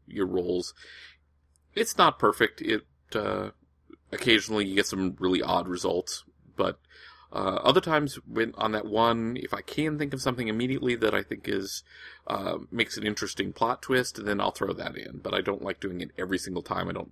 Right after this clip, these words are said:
think that there should be a one in chi-, uh, one in six chance of something bizarre happening on any given roll. You know, maybe that blaster power pack fails or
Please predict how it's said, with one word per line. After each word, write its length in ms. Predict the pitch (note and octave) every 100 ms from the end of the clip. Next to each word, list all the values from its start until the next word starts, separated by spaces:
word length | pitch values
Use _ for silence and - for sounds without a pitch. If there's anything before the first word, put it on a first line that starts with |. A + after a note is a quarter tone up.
| -
think 240 | F#2+ F2
that 160 | - -
there 140 | F#2
should 160 | F2+ -
be 80 | F#2+
a 40 |
one 220 | F2+ F#2
in 140 | F2+ F2
chi-, 180 | G2 - _ _
uh, 140 | E2+ F#2+
one 160 | G#2+
in 100 | G2
six 240 | - - -
chance 380 | - F#2+ - -
of 140 | F2+ - - - -
something 300 | - F#2 E2+
bizarre 600 | F#2 F2+ F2+ F2+ E2+ E2+
happening 440 | - F2 F#2 G2 G2+
on 140 | F#2
any 160 | F2+ E2+
given 260 | - -
roll. 300 | F2+ F2 - _ _ _ _ _ _ _ - - -
You 80 | C3
know, 100 | G#2+
maybe 260 | F2 D#2+ F2
that 220 | - - _ _ _ - - _
blaster 320 | G2+ G#2 -
power 280 | - D3 A2+
pack 260 | A2+ G#2 -
fails 500 | G2+ F2 E2+ G2 G2+
or 340 | F2+ E2+